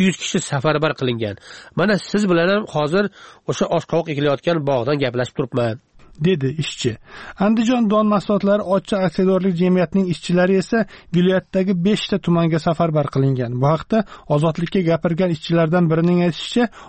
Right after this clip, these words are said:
Speaker 2: oshqovoq ekish uchun kombinat maxsus agronomlar yollagan.
Speaker 1: Menimcha, kombinat besh-oltita agronomni ishga yollagan. O'shalar bilan har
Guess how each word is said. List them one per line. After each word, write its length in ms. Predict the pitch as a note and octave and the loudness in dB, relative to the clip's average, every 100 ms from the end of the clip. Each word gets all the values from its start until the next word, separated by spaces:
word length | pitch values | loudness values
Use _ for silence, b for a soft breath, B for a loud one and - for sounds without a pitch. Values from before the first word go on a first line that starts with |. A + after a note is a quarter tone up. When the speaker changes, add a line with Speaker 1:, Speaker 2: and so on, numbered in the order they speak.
| - F3 | -4 -2
Speaker 2:
oshqovoq 460 | D#3+ - F3+ F#3+ D3 F3 | -2 0 0 0 0 -2
ekish 240 | D#3 - - | -2 -10 -6
uchun 180 | G#3 A#3+ - | 0 0 0
kombinat 380 | E3+ D#3 D#3 - E3 | 0 2 0 0 0
maxsus 380 | F#3+ - G#3 G3+ - B B - | 0 0 -2 -2 -6 B B -2
agronomlar 600 | F3 F#3+ G3 G3+ G3 F3+ | 0 2 2 2 4 2
yollagan. 540 | C3+ C#3 C3+ C3+ C3 G#2 - _ - B B | 0 0 2 2 0 -4 -12 _ -20 B B
Speaker 1:
Menimcha, 320 | D3+ G#3+ G#3+ B3+ - | 0 2 2 -2 0
kombinat 400 | E3+ E3+ A3 G#3 C#3 | 0 2 0 -2 -2
besh-oltita 480 | F3 G#3 G3 - A3 D#3+ | -2 0 0 -2 -4 -2
agronomni 480 | C#3 E3 F#3+ G#3 A3 | 0 0 2 2 0
ishga 180 | G3+ - | 0 0
yollagan. 460 | D3 B2 A2+ G#2 F#2+ B B B B | 0 0 -2 -6 -12 B B B B
O'shalar 300 | D3+ F3+ G#3 G#3+ | -2 2 2 2
bilan 200 | G3 G#3 F3 | 0 0 -2
har 200 | F#3 A#3 | -2 -2